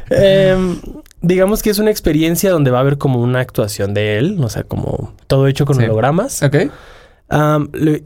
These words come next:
Speaker 1: e inteligencia artificial.
Speaker 2: Ok.
Speaker 1: Entonces es como hologramas con inteligencia artificial.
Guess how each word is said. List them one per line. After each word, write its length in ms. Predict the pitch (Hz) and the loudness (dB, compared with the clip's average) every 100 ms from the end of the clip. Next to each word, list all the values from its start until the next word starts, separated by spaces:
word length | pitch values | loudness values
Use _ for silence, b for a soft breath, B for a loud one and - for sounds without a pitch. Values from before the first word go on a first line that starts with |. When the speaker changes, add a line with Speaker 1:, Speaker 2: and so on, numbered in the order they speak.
| - - | -16 -4
Speaker 1:
e 240 | 180 196 196 | 0 0 0
inteligencia 560 | 156 147 123 139 139 | 0 0 2 2 2
artificial. 580 | 127 113 107 104 - - - - - - | 0 -2 -2 -4 -4 -10 -20 -20 -20 -8
Speaker 2:
Ok. 180 | 120 123 | -4 -2
Speaker 1:
Entonces 380 | 120 120 120 110 | 0 0 0 -2
es 120 | 107 | -4
como 260 | 110 104 | -2 -2
hologramas 500 | 104 120 143 180 180 | 0 0 0 0 -2
con 160 | - 151 | -2 -2
inteligencia 480 | 143 127 117 127 131 | 0 -2 -2 0 0
artificial. 500 | 127 131 143 165 | -2 0 2 0